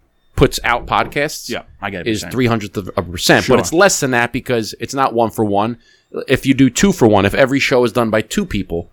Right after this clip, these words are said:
Speaker 2: Mm-hmm.
Speaker 1: then it's half that. It's one and a half hundredths of a percent. So it's a very, very, very small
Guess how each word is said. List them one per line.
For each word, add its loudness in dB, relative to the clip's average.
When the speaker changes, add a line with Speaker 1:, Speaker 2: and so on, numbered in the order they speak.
Speaker 2:
Mm-hmm. -10
Speaker 1:
then 4
it's -4
half 0
that. -8
It's -10
one -2
and -4
a -2
half 2
hundredths -4
of -8
a -12
percent. -10
So 6
it's 2
a 6
very, 4
very, 2
very 2
small 0